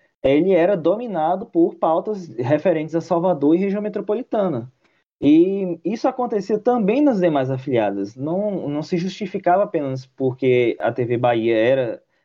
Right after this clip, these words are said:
é localizada em Salvador, mas nas afiliadas das demais regiões do estado, o, os conteúdos dos telejornais, majoritariamente, de Salvador, né? Então, assim, era como se, novamente, aquela percepção de que a Bahia se resume a Salvador,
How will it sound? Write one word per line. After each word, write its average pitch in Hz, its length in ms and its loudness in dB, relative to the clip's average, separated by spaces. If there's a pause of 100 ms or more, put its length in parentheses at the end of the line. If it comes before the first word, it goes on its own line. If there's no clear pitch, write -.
é 131 360 -2 (120)
localizada 113 640 -2
em 110 40 -6
Salvador, 110 560 0 (300)
mas 131 280 -2
nas 151 180 -4
afiliadas 156 480 0
das 151 160 -4
demais 165 340 -2
regiões 196 380 -2
do 180 80 -6
estado, 156 560 0
o, 160 240 0 (100)
os 139 280 -2
conteúdos 190 460 0
dos 202 120 -14
telejornais, 170 880 0
majoritariamente, 165 1120 -2 (300)
de 147 140 0
Salvador, 190 560 0 (540)
né? 123 380 2
Então, 139 800 0
assim, 127 600 -4 (160)
era 147 260 2
como 170 240 -2
se, 190 160 -6
novamente, 143 800 -2
aquela 156 220 0
percepção 151 480 -2
de 131 120 -4
que 143 80 -2
a 135 80 4
Bahia 135 320 0
se 160 140 -6
resume 170 440 0
a - 20 -12
Salvador, 196 580 -2